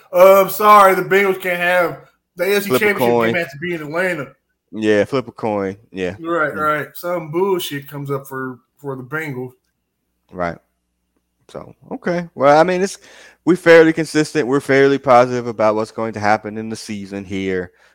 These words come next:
Speaker 2: Again, none of this factors in. Everything, uh, the reason I hate doing this is just, like, you never know what's going to happen, like, with teams. Like, it's just,
Speaker 1: Yeah,
Speaker 2: it, you
Speaker 1: we
Speaker 2: never
Speaker 1: don't,
Speaker 2: know.
Speaker 1: we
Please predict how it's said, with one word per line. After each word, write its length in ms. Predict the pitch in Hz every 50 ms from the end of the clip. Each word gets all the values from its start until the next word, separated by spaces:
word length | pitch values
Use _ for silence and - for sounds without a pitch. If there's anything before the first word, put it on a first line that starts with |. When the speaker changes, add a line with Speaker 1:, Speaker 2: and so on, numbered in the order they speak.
| _ -
Speaker 2:
Again, 380 | 98 95 95 104 101 98 95
none 160 | 98 101 104
of 100 | 104 101
this 160 | 101 101 95 -
factors 460 | - 101 98 101 - - 95 90 95
in. 100 | 98 - -
Everything, 460 | 135 139 135 139 131 - 123 113 -
uh, 120 | 90 107 107 101 110 87 90 92
the 100 | - 107 110
reason 340 | 127 143 147 147 143 139 135
I 100 | 127 120
hate 260 | 127 123 127 117 104
doing 300 | 123 123 117 110 107 98
this 200 | 98 92 - - _ _ _ _ _ _ _ _
is 160 | - 104 98 101
just, 200 | 104 98 - -
like, 200 | 101 98 92 - _ _
you 220 | 113 123 139 143
never 340 | 127 120 123 131 135 147 143
know 220 | 135 127 127 131 135
what's 220 | 131 127 127 123
going 200 | 127 131 131 135
to 80 | - 104
happen, 400 | 107 113 110 127 127 - 107 95
like, 220 | 95 95 95 95
with 180 | 95 90 82 _
teams. 420 | - 120 120 117 101 - _ - -
Like, 140 | 78 82 -
it's 260 | - 101 107 - -
just, 360 | - 110 110 107 - - - _ _ _ _ _ _ _ _ _
Speaker 1:
Yeah, 340 | 156 156 175 196 196 190 151 110
Speaker 2:
it, 140 | 107 113 117
you 80 | 127 131
Speaker 1:
we 100 | 147 175
Speaker 2:
never 320 | - 147 156 196 190 185
Speaker 1:
don't, 100 | 180 175
Speaker 2:
know. 320 | 135 147 151 - - - _ _ _ _ _ _ _ _ _
Speaker 1:
we 80 | -